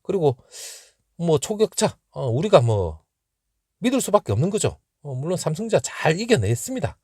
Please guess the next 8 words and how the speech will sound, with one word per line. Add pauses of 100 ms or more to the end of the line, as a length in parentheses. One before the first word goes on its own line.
(160)
지금까지
그
어려움은. (640)
그리고
뭐 (340)
에스케이
하이닉스
역시도,